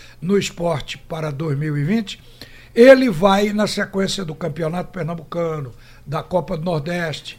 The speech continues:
da Copa do Brasil. O, o, o Elton vai ganhar o ritmo que ele precisa.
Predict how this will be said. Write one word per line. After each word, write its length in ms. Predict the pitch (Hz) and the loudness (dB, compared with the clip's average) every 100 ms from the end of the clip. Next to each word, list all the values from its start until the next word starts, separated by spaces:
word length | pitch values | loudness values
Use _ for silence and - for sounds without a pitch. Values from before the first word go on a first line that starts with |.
| - - - | -20 -20 -12
da 140 | 147 | -10
Copa 280 | 139 180 185 | -4 -4 -2
do 80 | 180 | -2
Brasil. 540 | 185 170 147 185 165 - - - | -2 -2 -2 -2 -4 -8 -20 -14
O, 880 | - 214 214 190 180 165 147 131 98 - - - - | -4 -4 -2 0 0 0 -2 -6 -10 -16 -20 -20 -2
o, 80 | 180 | 2
o 60 | |
Elton 320 | 185 196 196 185 | 4 2 0 -4
vai 180 | 185 | -4
ganhar 280 | 180 185 170 | -4 -4 -4
o 80 | 170 | -4
ritmo 360 | 139 160 165 147 | -6 -6 -10 -12
que 80 | |
ele 80 | 165 | -12
precisa. 640 | 147 165 - - 117 101 | -12 -12 -12 -14 -14 -16